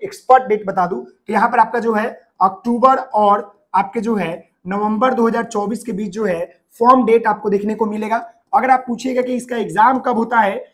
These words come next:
तो मैं आपको बता दूं कि एग्जाम डेट भी आप देख लीजिए, प्रत्येक वर्ष जो है आपका दिसंबर के लास्ट वीक से लेकर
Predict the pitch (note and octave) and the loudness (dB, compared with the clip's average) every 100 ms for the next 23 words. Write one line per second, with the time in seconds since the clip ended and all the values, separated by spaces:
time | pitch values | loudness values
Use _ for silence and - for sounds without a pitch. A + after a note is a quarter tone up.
0 | _ G3 G#3 B3 A#3 A#3 A3+ A3 G#3+ B3 | _ -8 -2 0 0 0 0 2 2 0
1 | A#3+ A#3 C#3+ G3 A3+ B3 A#3 A#3 A3+ G3+ | -2 -4 -2 2 4 4 2 2 -2 0
2 | A3 A3 A3+ G#3+ A3+ - - A3 G#3+ C4 | -2 0 0 2 2 0 -8 -6 -2 -4
3 | C4 A3+ A3+ G3 G#3+ G#3+ G#3 - F#3 G3 | -4 -4 -4 -4 0 2 2 0 -4 -6
4 | - _ F3+ G#3 A3 G#3+ B3 A#3+ A3+ G#3+ | -12 _ -8 -2 -2 0 -2 0 2 4
5 | A3 - A3 - G#3 A3 G3+ F#3 | 2 -2 -10 -4 0 0 -2 -6